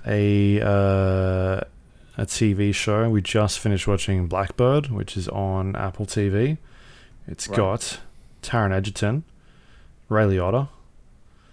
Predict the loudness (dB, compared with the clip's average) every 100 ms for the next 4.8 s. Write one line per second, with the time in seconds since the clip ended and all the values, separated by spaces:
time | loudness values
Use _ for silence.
0 | -20 -8 -2 2 4 6 6 4 2 0
1 | -4 -6 -6 -4 -4 -4 -6 -6 -10 -10
2 | -8 -10 -10 -10 -12 -16 _ -2 0 2
3 | 0 -4 -2 -2 0 -2 0 -2 -2 -2
4 | 0 0 0 -4 -8 -10 -10